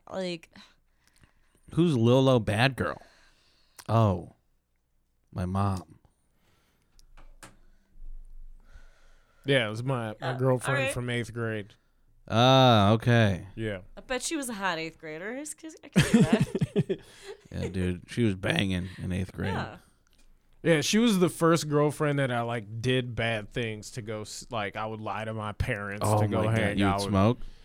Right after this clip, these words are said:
Speaker 3: Uh, yeah, we were getting high and shit. We, we would go over to Mike's place because his place was, like, big enough to where we could literally, like, hide in a corner of the house and smoke,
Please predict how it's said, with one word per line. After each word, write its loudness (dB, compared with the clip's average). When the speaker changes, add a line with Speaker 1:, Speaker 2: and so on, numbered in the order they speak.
Speaker 3:
Uh, 6
yeah, 8
we 6
were 6
getting 4
high 4
and -2
shit. 2
We, 2
we 4
would 4
go 6
over 4
to 2
Mike's 2
place 0
because -6
his -4
place -2
was, -6
like, -6
big -2
enough -4
to -8
where -4
we -6
could -10
literally, -4
like, -6
hide -2
in -8
a -8
corner -8
of -8
the -4
house -6
and -14
smoke, -8